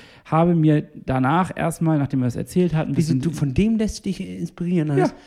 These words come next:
Speaker 2: Ich habe hier doch den Fasten-Move gemacht.
Speaker 1: Ja, aber nur zwei Tage und komplett. Das war mir zu toll. Ich will Intervallfasten ausprobieren.
Speaker 2: Mhm.
Speaker 1: Oder
Speaker 2: Okay.
Speaker 1: hast du das auch schon ausprobiert?
Speaker 2: Ja, das war auch schon mal, aber dann wollte ich um zwanzig Uhr doch was essen. <laughs> Und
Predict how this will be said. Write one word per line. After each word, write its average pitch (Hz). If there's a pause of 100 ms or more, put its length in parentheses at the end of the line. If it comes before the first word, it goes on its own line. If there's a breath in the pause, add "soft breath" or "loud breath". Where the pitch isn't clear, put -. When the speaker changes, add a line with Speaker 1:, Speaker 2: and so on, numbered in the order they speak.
(140)
Speaker 2:
Ich -
habe 190
hier 202
doch 156
den 160
Fasten-Move 165
gemacht. 180 (200)
Speaker 1:
Ja, 165
aber 160
nur 165
zwei 139
Tage 190
und 160
komplett. 143
Das 139
war 165
mir 160
zu -
toll. 135
Ich 120
will 160
Intervallfasten 165
ausprobieren. -
Speaker 2:
Mhm. 139 (320 loud breath)
Speaker 1:
Oder 170
Speaker 2:
Okay. 160
Speaker 1:
hast 175
du 175
das 165
auch 151
schon 117
ausprobiert? 110
Speaker 2:
Ja, 156
das 143
war 147
auch 143
schon 156
mal, 139
aber 127
dann 143
wollte 147
ich 139
um 135
zwanzig 139
Uhr 139
doch 147
was 123
essen. 135
<laughs> -
Und 190